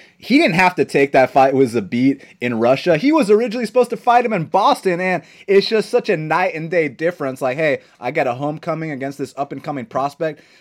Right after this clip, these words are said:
Well, now, uh, we gotta go to Russia and fight him," right, where, uh, everything is stacked against you. And I'm not even just talking about the judges. I'm talking about when you fly into Russia. I know 'cause I've had fighters fight there before, and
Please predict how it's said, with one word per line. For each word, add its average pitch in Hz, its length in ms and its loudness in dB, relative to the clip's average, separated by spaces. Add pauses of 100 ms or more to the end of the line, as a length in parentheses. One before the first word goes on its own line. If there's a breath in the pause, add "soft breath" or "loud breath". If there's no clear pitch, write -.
Well, 165 160 2
now, 277 400 2
uh, 262 240 4
we 254 120 -4
gotta 247 200 2
go 226 160 -2
to 214 100 0
Russia 196 440 2
and 160 180 -4
fight 160 300 -2
him," 143 200 -8
right, 160 300 -4
where, 135 340 -4
uh, 127 220 -2 (420 soft breath)
everything 190 540 -4
is 131 80 -12
stacked 143 340 -8
against 131 300 -14
you. 123 80 -10
And 160 160 -8
I'm 262 60 -10
not 294 160 -10
even 240 160 -10
just 208 160 -12
talking 208 240 -8
about 190 160 -8
the 127 80 -12
judges. 135 420 -10
I'm 147 120 -14
talking 175 260 -12
about 131 200 -10
when 151 180 -14
you 156 100 -14
fly 151 300 -10
into 139 200 -16
Russia. 131 360 -12
I 131 120 -8
know 151 220 -12
'cause 127 140 -14
I've 123 120 -10
had 139 260 -6 (260 soft breath)
fighters 143 360 -4
fight 156 300 -6
there 131 140 -6
before, 127 500 -10
and 120 280 -10